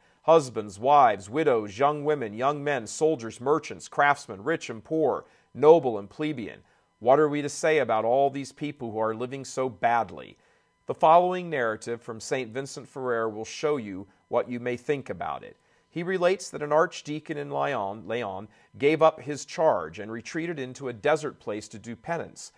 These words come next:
and that he died the same day and hour as Saint Bernard. After his death, he appeared to his bishop and said to him, "Know, Monsignor, that at the very hour I passed away, thirty-three thousand people also died.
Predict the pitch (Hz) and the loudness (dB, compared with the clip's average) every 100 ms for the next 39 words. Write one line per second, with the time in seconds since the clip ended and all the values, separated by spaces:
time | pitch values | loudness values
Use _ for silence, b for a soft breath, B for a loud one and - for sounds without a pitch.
0 | b b - 110 120 120 123 139 143 147 | b b -12 2 4 4 0 2 6 6
1 | 160 147 - - 175 202 190 170 165 156 | 4 -2 -10 -2 -2 -2 2 4 4 2
2 | 151 135 120 127 123 127 131 131 - 107 | -2 0 2 2 0 -2 -4 -6 -6 -8
3 | 104 113 117 107 65 60 _ _ _ _ | -6 -6 -4 -4 -4 -10 _ _ _ _
4 | _ 117 135 - 170 185 147 117 92 - | _ 4 4 4 -2 -2 -2 -2 -2 -6
5 | 107 104 - 147 143 147 139 123 123 127 | -10 -10 -6 -6 -6 -8 -8 -6 -4 -4
6 | 110 101 101 - 120 117 107 110 113 123 | -6 -12 -14 -6 -4 -4 -6 -8 -8 -2
7 | 160 170 151 151 - 151 143 143 147 123 | 0 2 0 -2 -6 -8 -4 0 0 2
8 | 113 110 117 - 113 101 139 165 165 143 | 0 0 -2 -4 -10 -4 -2 0 -2 0
9 | 151 147 143 139 - 135 131 - 127 110 | 0 2 0 0 0 -2 -2 -10 -6 -4
10 | 104 104 b b b b _ 165 185 208 | -4 -8 b b b b _ 0 0 -2
11 | 185 - 170 175 156 - 151 165 151 160 | -10 -12 -10 -10 -6 2 4 4 0 -8
12 | 147 160 143 147 143 - 95 135 - 110 | -10 -12 -10 -6 -6 -4 -2 -2 -2 -6
13 | 98 92 85 67 53 | -6 -6 -6 -6 -12